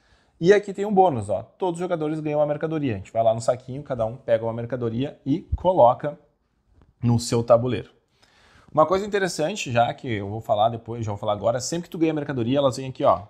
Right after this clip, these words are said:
pra área de transporte. E elas só vão poder estar disponíveis no teu armazém na próxima, no próximo tu-, rodada, nem turno.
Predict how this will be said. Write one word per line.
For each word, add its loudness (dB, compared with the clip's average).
pra 6
área 8
de -10
transporte. -2
E 2
elas 8
só 2
vão -4
poder -10
estar 0
disponíveis -10
no -8
teu -6
armazém -4
na -2
próxima, 2
no -6
próximo -6
tu-, -4
rodada, 6
nem -6
turno. -8